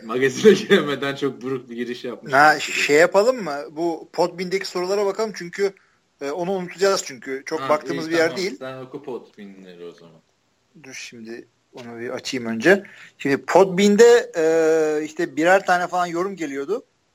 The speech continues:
Speaker 1: Hı hı.
Speaker 2: Bu sefer beş tane gelmiş. Podbean'e <laughs> oraya koymayın dedikçe oraya yükleniyorlar.
Speaker 1: <laughs>
Speaker 2: Yok, e, işte iki ayrı kişiden gelmiş. Şimdi, e, I B yine bizim, e, Podbean'e geçen sefer yorum yazan arkadaş.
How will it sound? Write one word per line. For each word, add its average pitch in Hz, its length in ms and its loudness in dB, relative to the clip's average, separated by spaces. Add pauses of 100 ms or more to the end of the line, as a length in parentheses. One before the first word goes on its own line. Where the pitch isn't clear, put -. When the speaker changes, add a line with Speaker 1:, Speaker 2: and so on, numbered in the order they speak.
(140)
Speaker 1:
Hı 123 60 -20
hı. 123 220 -20
Speaker 2:
Bu 160 60 -14
sefer 190 360 -2
beş 202 200 0
tane 190 280 0
gelmiş. 165 540 -6 (520)
Podbean'e 156 720 -8
<laughs> - 120 -20
oraya 190 400 0
koymayın 196 480 -2
dedikçe 196 380 -8
oraya 185 240 0
yükleniyorlar. 160 600 -2
Speaker 1:
<laughs> - 1300 -20
Speaker 2:
Yok, 147 260 -2
e, 135 160 -4
işte 139 300 -4
iki 190 280 2
ayrı 151 180 4
kişiden 143 380 -6
gelmiş. 135 340 -6
Şimdi, 185 240 -4
e, 156 1000 2
I 180 100 -2
B 202 40 -4
yine 160 340 -4
bizim, 143 320 -10 (1000)
e, 143 140 -12
Podbean'e 151 560 -2
geçen 147 280 -2
sefer 143 200 0
yorum 143 220 -2
yazan 139 220 2
arkadaş. 185 280 2